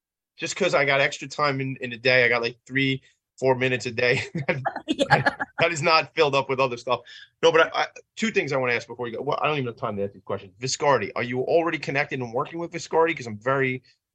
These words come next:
Speaker 1: I know
Speaker 2: I
Speaker 1: the
Speaker 2: would love to meet some more. I left them a mess. I talked to them the other day, um,
Speaker 1: Yeah.
Speaker 2: about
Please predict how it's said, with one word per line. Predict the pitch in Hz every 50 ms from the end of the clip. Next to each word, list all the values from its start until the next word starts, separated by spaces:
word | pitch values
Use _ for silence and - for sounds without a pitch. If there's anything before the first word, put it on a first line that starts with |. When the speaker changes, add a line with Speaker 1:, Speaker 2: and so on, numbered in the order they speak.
| _ _ _ _
Speaker 1:
I | - 117
know | - 226
Speaker 2:
I | 254 247 233 226 226
Speaker 1:
the | 226
Speaker 2:
would | 233 233 - _ _ _ _ 233
love | 233 240 254 269 285 285 277 -
to | - 262
meet | 269 262 240 -
some | - 254
more. | 254 254 -
I | - 226 226
left | 226 254 262 277 269 -
them | 269 247
a | 233
mess. | 214 214 214 220 220 -
I | 233 233
talked | 233 - 302 269 269 -
to | 269
them | 247 247 233
the | 233 220
other | 214 208 208 202
day, | 190 208 202 202 202 196 190 190 -
um, | - 165 170 175 170 165
Speaker 1:
Yeah. | - - -
Speaker 2:
about | 185 202